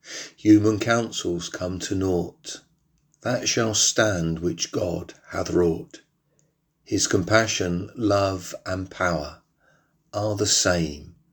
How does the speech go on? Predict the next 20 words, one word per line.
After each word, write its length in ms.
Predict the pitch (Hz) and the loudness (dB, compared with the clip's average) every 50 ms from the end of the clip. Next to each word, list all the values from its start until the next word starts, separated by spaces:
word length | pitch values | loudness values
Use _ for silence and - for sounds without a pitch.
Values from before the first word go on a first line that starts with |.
| _ _ _ _ _ _ _ | _ _ _ _ _ _ _
for 320 | - - 85 78 - - | -4 -2 0 0 0 -2
evermore." 640 | - 82 82 85 85 80 85 85 82 - 85 - - _ _ _ _ _ _ _ _ _ _ _ _ _ _ _ _ _ _ _ _ _ _ _ _ _ - - - - - - - - - - - - | -4 -6 -2 0 0 0 2 2 0 0 -4 -8 -12 _ _ _ _ _ _ _ _ _ _ _ _ _ _ _ _ _ _ _ _ _ _ _ _ _ -20 -20 -20 -20 -18 -18 -18 -18 -18 -16 -6 -4
In 100 | 123 110 | 0 2
Psalm 320 | 101 - 113 101 98 98 | 4 6 6 6 4 4
fifty-five, 760 | 92 - 101 - - 110 - - 120 110 107 95 90 90 85 | 2 0 0 0 2 0 2 2 4 4 4 4 4 2 2
David 420 | - 107 104 104 98 90 98 87 92 | 2 4 4 4 4 2 2 0 0
knows 400 | 95 95 95 95 95 95 85 87 | 0 0 2 2 0 0 0 0
that 100 | 107 104 | 0 2
whatever 440 | 113 104 101 107 107 104 104 98 | 2 4 4 4 4 6 6 6
his 160 | 101 98 85 98 | 6 4 4 4
enemies 440 | 101 98 101 92 90 92 90 87 | 4 4 2 0 -2 -2 -2 -4
are 180 | 92 95 92 90 | -4 -4 -4 -4
seeking 520 | - - - 110 101 85 - - 101 92 | -4 0 2 2 2 2 -2 -8 -10 -8
to 120 | 85 - 92 | -8 -8 -2
do 420 | 87 107 110 104 90 82 85 90 87 - - - - - | 2 2 4 6 6 4 4 2 0 -6 -16 -18 -14 -8
in 180 | 87 90 90 | -6 -6 -4
bringing 400 | 85 87 107 107 101 98 95 92 | 2 4 4 4 4 4 0 -2
down 360 | 90 95 92 92 92 92 92 87 | -2 0 0 0 0 0 -2 -2
God's 260 | 90 85 85 85 - | -2 -2 -2 -2 -4
king, 560 | - - 113 107 92 85 82 82 85 85 - | -4 -4 -4 -2 -2 0 -2 -2 -2 -6 -8